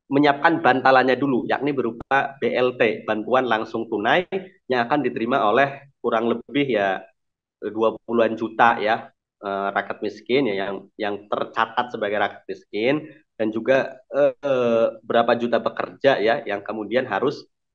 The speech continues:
mendapatkan kompensasi dari, eh, kenaikan harga B B M. Dan tadi ya, agar jangan sampai penyaluran B L T ini di, lewat Kementerian Sosial ini terjadi penyelewengan ya, sama seperti dulu kasus bansos covid sembilan belas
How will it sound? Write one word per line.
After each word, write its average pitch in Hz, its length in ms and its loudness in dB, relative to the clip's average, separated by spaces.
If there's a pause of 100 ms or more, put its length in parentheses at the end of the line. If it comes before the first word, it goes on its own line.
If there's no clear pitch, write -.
(100)
mendapatkan 123 600 0
kompensasi 135 960 -2
dari, 107 480 -4
eh, 101 240 -6
kenaikan 104 400 -4
harga 95 320 -8
B 95 160 -4
B - 80 -4
M. 90 320 -10 (400)
Dan 101 160 -6
tadi 139 320 2
ya, 135 160 0 (320)
agar 117 240 0
jangan 123 200 2
sampai 120 720 2 (320)
penyaluran 131 640 0
B 135 80 2
L 117 200 2
T 117 120 0
ini 123 160 0
di, 117 160 -2
lewat 113 320 2
Kementerian 117 360 -2
Sosial 117 360 0
ini 135 640 -4
terjadi 135 320 0
penyelewengan 135 880 2
ya, 113 160 -4
sama 113 240 -2
seperti 117 400 -2
dulu 120 400 -4
kasus 131 400 -4
bansos 104 400 -2
covid 110 320 -4
sembilan - 320 -8
belas 117 280 2